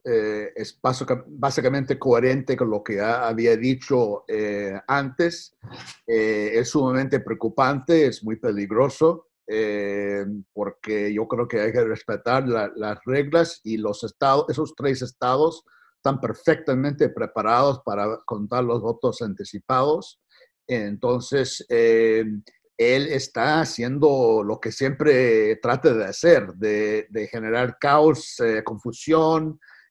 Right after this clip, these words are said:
eh, y tratando de ver cómo él puede salir ganando, eh, rompiendo las, eh, violando las reglas del juego. Entonces, eh,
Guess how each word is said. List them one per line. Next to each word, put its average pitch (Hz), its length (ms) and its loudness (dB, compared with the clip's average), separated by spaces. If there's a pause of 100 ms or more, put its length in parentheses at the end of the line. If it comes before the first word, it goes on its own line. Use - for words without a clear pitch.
(160)
eh, 113 800 0 (320)
y 117 400 -6
tratando 127 560 0
de 127 80 2
ver 131 240 0
cómo 135 280 -2
él 131 240 0
puede 135 240 2
salir 131 560 0 (120)
ganando, 123 680 0 (340)
eh, 117 560 4
rompiendo 139 680 2
las, 127 260 0 (100)
eh, 120 120 -4
violando 127 500 2
las 127 180 2
reglas 175 460 4
del 113 140 -10
juego. 104 480 0 (520)
Entonces, 143 680 -2
eh, 117 520 4